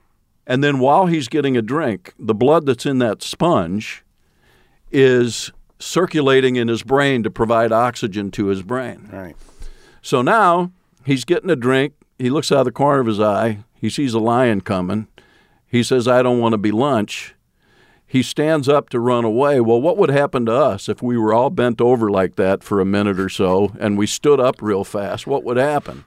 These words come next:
Speaker 2: Yeah.
Speaker 1: Well, in his case, we'd, of course, we'd get dizzy or
Speaker 2: Yeah,
Speaker 1: pass
Speaker 2: that's a
Speaker 1: out.
Speaker 2: twelve-foot elevation
Speaker 1: Lion,
Speaker 2: change.
Speaker 1: yeah.
Speaker 2: <laughs>
Speaker 1: Lion eats us, it's all over.
Speaker 2: Yeah.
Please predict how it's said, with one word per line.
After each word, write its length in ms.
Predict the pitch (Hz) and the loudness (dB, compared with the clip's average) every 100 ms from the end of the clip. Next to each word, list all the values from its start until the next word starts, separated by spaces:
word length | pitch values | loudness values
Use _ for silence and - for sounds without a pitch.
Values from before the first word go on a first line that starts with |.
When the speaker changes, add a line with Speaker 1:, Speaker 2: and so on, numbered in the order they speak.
| _ | _
Speaker 2:
Yeah. 200 | 101 82 - _ - | -10 -10 -12 _ -4
Speaker 1:
Well, 260 | 139 127 127 | 2 4 4
in 120 | 127 | 2
his 200 | 196 - | 2 0
case, 260 | 151 104 | 0 0
we'd, 320 | 113 123 120 107 _ - | 0 -2 -2 -8 _ -20
of 100 | - | -20
course, 360 | - 113 101 - | -2 0 0 -2
we'd 180 | 107 104 | -4 -2
get 240 | 107 92 | -2 0
dizzy 420 | 107 117 113 120 113 | 2 2 2 2 2
or 160 | 95 | 0
Speaker 2:
Yeah, 60 | 92 | 0
Speaker 1:
pass 160 | 113 | 0
Speaker 2:
that's 140 | 104 - | 0 0
a 60 | |
Speaker 1:
out. 60 | 98 | 2
Speaker 2:
twelve-foot 360 | 190 180 180 160 | 2 2 2 2
elevation 480 | 151 139 170 - | 2 2 0 0
Speaker 1:
Lion, 320 | 117 131 156 147 | 2 2 2 0
Speaker 2:
change. 120 | 170 | 0
Speaker 1:
yeah. 460 | 165 165 247 - - | 2 2 2 0 -6
Speaker 2:
<laughs> 80 | - | -6
Speaker 1:
Lion 380 | 127 127 160 147 | -2 2 2 2
eats 240 | 143 135 | -2 -2
us, 180 | 143 127 | -4 -2
it's 180 | 127 - | -2 2
all 260 | 139 127 120 | 4 4 4
over. 380 | 151 104 104 - - | 2 0 -4 -8 -10
Speaker 2:
Yeah. 140 | 92 | -10